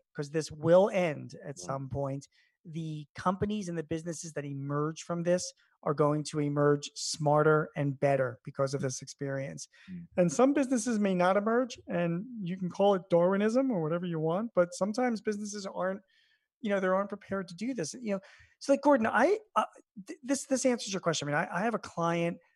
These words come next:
Speaker 1: um, they're also located in, in Philadelphia, in Roxborough. And, um, the guy, he's, like, a sixty-year-old guy. He's run a construction company with about eighty workers. Um, they do construction and drywall, and he's done it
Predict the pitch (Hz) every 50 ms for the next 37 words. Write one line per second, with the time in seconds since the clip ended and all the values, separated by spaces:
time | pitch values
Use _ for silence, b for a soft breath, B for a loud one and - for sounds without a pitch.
0 | _ _ - - 160 160 151 147 147 160 233 220 175 160 - - - 156 160 -
1 | - 196 170 165 170 160 151 - 160 156 156 156 151 147 151 160 - - 151 135
2 | - - 147 147 143 139 - 147 143 143 147 151 147 - - - - - - 175
3 | 151 _ _ _ _ _ _ _ - - 151 151 151 151 147 147 156 160 160 -
4 | 165 165 165 180 175 175 180 247 _ _ - - 226 233 226 - 190 - 143 -
5 | - 233 - - - 220 202 185 170 156 151 151 151 143 151 143 135 135 - -
6 | - - - - 180 170 - - 180 170 165 - 147 143 143 143 143 143 143 139
7 | 135 _ _ _ _ _ - - 143 143 139 135 131 135 - - - 160 165 170
8 | 175 160 151 143 139 135 - 143 139 139 139 139 - - _ _ _ _ _ -
9 | - 147 139 139 135 131 135 143 143 143 143 143 143 - 143 - - - 160 156
10 | - - 156 147 139 131 - 139 131 135 139 135 139 139 135 139 139 135 - -
11 | 143 139 143 -